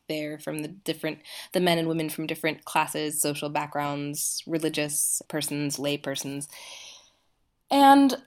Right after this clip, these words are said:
I, uh, I got hooked on the process of, um, well, the very nineteenth century process of trying to figure out what happened.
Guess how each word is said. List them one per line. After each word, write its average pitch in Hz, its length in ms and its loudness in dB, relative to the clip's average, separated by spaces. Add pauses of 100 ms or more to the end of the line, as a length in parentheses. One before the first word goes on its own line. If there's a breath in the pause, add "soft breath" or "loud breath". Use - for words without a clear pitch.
(100)
I, 269 560 4
uh, 254 560 6
I 247 80 2
got 269 280 6
hooked - 880 2
on 202 400 4
the 185 60 0
process 180 640 2
of, 170 600 -2 (100)
um, 156 520 -4 (680)
well, 190 160 4
the 170 80 0
very 180 180 6
nineteenth 180 440 2
century 165 300 -2
process 170 340 -2
of 175 100 -8
trying 170 260 0
to 165 60 -8
figure 165 320 0
out 156 160 2
what 160 140 0
happened. 147 480 -6